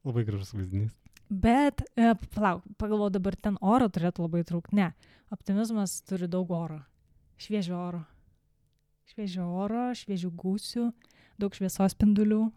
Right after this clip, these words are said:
Speaker 2: Tai langai labai dideli ir jie atidaryti. <laughs> Jo.
Speaker 1: Pritariu vis-
Speaker 2: Jame yra saugu ir jame yra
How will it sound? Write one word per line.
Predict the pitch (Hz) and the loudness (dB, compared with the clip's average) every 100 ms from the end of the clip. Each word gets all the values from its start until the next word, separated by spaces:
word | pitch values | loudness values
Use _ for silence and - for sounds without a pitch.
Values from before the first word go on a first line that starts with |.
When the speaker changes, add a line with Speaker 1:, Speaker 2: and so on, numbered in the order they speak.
| _ | _
Speaker 2:
Tai | - 156 | -8 -6
langai | 139 143 160 | -4 0 2
labai | 214 185 180 | 4 2 2
dideli | 170 165 170 165 | -2 -2 -2 -2
ir | |
jie | 156 156 | -4 -8
atidaryti. | 175 156 160 190 196 220 - | -8 -4 0 2 2 0 -2
<laughs> | - - - _ _ _ _ _ _ _ _ _ _ _ _ _ _ _ _ _ _ _ _ _ _ _ _ _ _ _ _ _ - | -10 -18 -20 _ _ _ _ _ _ _ _ _ _ _ _ _ _ _ _ _ _ _ _ _ _ _ _ _ _ _ _ _ -10
Jo. | 196 165 156 _ _ _ _ _ _ _ _ _ _ _ _ _ _ _ | -6 -6 -10 _ _ _ _ _ _ _ _ _ _ _ _ _ _ _
Speaker 1:
Pritariu | - 123 - 107 101 | -10 -8 -6 -4 -2
vis- | 220 | 0
Speaker 2:
Jame | 220 233 | 2 2
yra | 220 208 | 0 -2
saugu | - 185 175 175 190 - | -2 -4 -4 -2 -4 -4
ir | 185 170 | -6 -4
jame | 170 175 175 170 | -4 -4 -4 -6
yra | 160 | -6